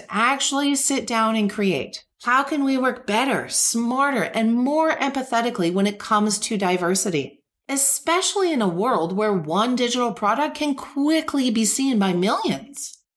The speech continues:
The actions we can take today to influence the direction the business world is headed and to allow for more diversity and inclusivity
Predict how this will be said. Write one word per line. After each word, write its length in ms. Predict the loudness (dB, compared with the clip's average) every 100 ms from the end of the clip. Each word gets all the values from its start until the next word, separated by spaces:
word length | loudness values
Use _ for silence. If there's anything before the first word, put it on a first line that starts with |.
| _ _ _ -6
The 60 | -2
actions 640 | 2 0 0 0 0 0
we 140 | 0
can 180 | 0 0
take 460 | 0 0 0 -4 -14 -6
today 680 | -2 0 2 2 0 -6 -10
to 280 | -4 -2 -2 -2
influence 640 | 0 0 0 0 0 0
the 140 | -2
direction 580 | -2 0 2 0 0 0
the 80 | 0
business 500 | 0 -2 0 -2 -2
world 260 | 0 0 0
is 140 | -2
headed 460 | 0 0 0 -2 -4
and 180 | -2 0
to 160 | 0 0
allow 560 | 2 2 2 2 2
for 220 | 0 -2 0
more 340 | 2 2 0
diversity 760 | 0 0 0 0 -2 0 0
and 120 | 0 -2
inclusivity 760 | -2 -2 0 -2 0 -2 -2